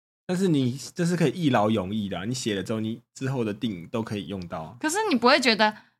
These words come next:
Speaker 2: 就是这也才是一年你可能才会去吃一次的餐厅，你就会觉得，啊，我这样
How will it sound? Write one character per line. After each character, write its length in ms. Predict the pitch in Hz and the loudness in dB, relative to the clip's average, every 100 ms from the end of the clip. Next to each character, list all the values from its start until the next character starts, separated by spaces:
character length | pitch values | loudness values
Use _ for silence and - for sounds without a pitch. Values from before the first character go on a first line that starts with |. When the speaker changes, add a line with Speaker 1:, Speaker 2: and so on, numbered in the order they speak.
| - | -6
Speaker 2:
就 100 | 339 | -2
是 280 | 339 330 - _ | -2 -4 -6 _
这 140 | - 403 | 4 6
也 100 | 220 | 6
才 220 | 220 214 | 4 0
是 120 | 277 | 0
一 100 | - | -2
年 380 | 320 226 175 175 | 2 4 2 -2
你 100 | 185 | -4
可 220 | 190 - | -6 -4
能 120 | 214 185 | -4 -4
才 160 | 196 | -2
会 80 | 220 | -2
去 200 | 233 262 | -2 -4
吃 280 | 233 - 220 | -4 -2 -4
一 80 | 175 | -4
次 220 | - 214 | -6 -6
的 100 | 170 | -6
餐 240 | 165 175 | -6 -8
厅， 280 | 175 180 170 | -8 -8 -6
你 100 | 180 | -4
就 80 | 226 | 0
会 80 | 294 | 0
觉 140 | 240 | 2
得， 100 | 196 | 0
啊， 140 | - 196 | 0 -2
我 200 | 175 175 | -4 -2
这 80 | 214 | 2
样 260 | 214 220 | 2 0